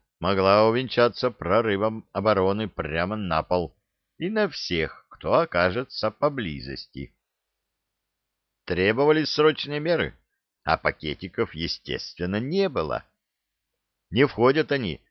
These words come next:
в перечень услуг, предоставляемых военно-транспортной авиацией.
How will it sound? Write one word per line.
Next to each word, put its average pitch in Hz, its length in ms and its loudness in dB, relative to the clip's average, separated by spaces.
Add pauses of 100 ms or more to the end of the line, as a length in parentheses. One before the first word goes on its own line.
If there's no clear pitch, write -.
(180)
в - 120 -20
перечень 87 560 -2
услуг, - 640 -2 (420)
предоставляемых 95 920 2
военно-транспортной 92 1400 0
авиацией. 69 720 0